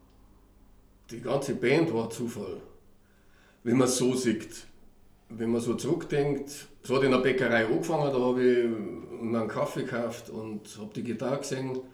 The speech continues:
hinten eine Akustikgitarre und dann hab ich zu dem hinterm Tresen gesagt,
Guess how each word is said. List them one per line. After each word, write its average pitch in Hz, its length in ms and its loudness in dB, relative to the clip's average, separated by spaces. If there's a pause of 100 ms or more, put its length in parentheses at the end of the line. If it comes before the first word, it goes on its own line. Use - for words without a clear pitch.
(580)
hinten 123 320 4
eine 120 80 4
Akustikgitarre 120 800 0
und 107 220 -4
dann 110 280 -2
hab 110 100 -2
ich 110 100 -2
zu 120 120 -2
dem 107 360 2
hinterm 110 320 0
Tresen 117 280 2
gesagt, 113 380 -4